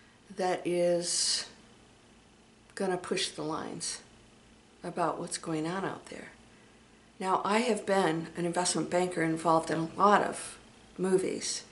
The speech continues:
movie deals. And there was one about a political candidate quite some time ago that was revealing certain things. And we got an investor.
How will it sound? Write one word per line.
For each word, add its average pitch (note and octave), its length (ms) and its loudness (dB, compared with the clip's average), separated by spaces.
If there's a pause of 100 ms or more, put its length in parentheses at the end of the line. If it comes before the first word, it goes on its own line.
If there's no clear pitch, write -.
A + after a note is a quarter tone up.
(140)
movie F3+ 280 2
deals. - 480 -8 (720)
And F3+ 120 -2
there F#3+ 120 0
was G#3+ 240 8
one G3+ 500 6 (920)
about F#3 280 4
a F3 40 4
political F3+ 560 2
candidate F#3+ 560 0
quite A3 260 4
some G3 140 2
time G#3+ 280 2
ago - 380 -2 (380)
that - 120 0
was F3+ 240 4
revealing F#3 540 6
certain - 400 -2
things. - 520 -8 (520)
And F3 100 -6
we E3+ 80 -2
got E3 240 4
an F#3+ 140 2
investor. G3 720 0